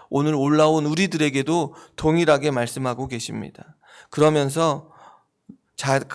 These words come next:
자족, 가족들과 소유까지도 버리는 자기 부인의 삶이 필요함을 강조하십니다.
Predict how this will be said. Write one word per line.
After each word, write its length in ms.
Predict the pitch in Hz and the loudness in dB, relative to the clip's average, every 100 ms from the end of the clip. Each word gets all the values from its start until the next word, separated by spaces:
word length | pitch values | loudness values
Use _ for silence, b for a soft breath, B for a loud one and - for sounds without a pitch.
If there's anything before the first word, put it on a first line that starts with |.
| - | -14
자족, 340 | - 143 143 139 | -8 -6 -6 -4
가족들과 920 | 143 147 151 147 139 139 147 180 220 B - | -4 -4 -6 -6 -8 0 0 0 -2 B -6
소유까지도 760 | - 233 220 190 156 139 147 | -2 -2 0 0 0 0 -4
버리는 480 | 143 123 123 143 131 B B - | -2 -2 -2 -6 -8 B B -8
자기 360 | 131 123 139 | -8 -6 -8
부인의 540 | 139 - 175 170 165 160 | -6 0 2 2 0 0
삶이 540 | 156 139 143 190 226 B B | -2 -4 -4 -4 -6 B B
필요함을 600 | - 190 190 156 139 139 | -8 -2 0 0 0 -6
강조하십니다. 1000 | 131 127 127 131 131 127 - 123 - - | -8 -6 -6 -4 -6 -6 -10 -14 -16 -20